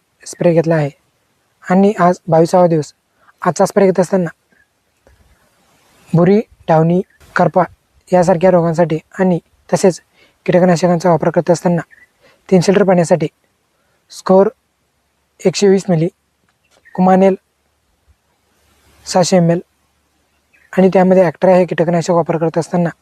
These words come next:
नव्वद ग्रॅम अशा पद्धतीने स्प्रे घेणार आहोत. आणि आज ड्रिपच्या माध्यमातून ॲप्लिकेशन देत असताना चोवीस चोवीस एकरी आठ किलो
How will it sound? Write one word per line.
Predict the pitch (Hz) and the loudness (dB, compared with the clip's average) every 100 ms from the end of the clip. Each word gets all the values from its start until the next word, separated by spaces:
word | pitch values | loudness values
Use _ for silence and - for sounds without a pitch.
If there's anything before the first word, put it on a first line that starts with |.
| _ _ _ _ _ _ _ _ _ _ _ | _ _ _ _ _ _ _ _ _ _ _
नव्वद | 175 175 185 | 2 2 2
ग्रॅम | 170 156 147 _ _ _ _ | 0 -4 -8 _ _ _ _
अशा | 165 196 | -4 -2
पद्धतीने | 190 175 170 175 220 _ _ - | 0 -2 -2 -4 -4 _ _ -20
स्प्रे | - 185 170 | -6 -2 0
घेणार | 170 165 | 2 0
आहोत. | 156 143 - _ _ - | -2 -4 -16 _ _ -2
आणि | 196 185 175 _ _ _ _ | 0 0 -2 _ _ _ _
आज | - 185 | -4 -2
ड्रिपच्या | 202 165 170 196 | 0 0 0 0
माध्यमातून | 185 175 175 185 | 2 2 2 0
ॲप्लिकेशन | 156 170 165 196 | -2 -4 -4 -4
देत | 175 170 | -2 -2
असताना | 170 - 175 160 _ _ _ _ _ _ _ | -4 -4 -6 -6 _ _ _ _ _ _ _
चोवीस | 196 196 185 | 2 2 2
चोवीस | 180 151 - _ | -4 -4 -10 _
एकरी | 170 170 185 | -8 -2 0
आठ | 165 - | 0 -4
किलो | 156 | -6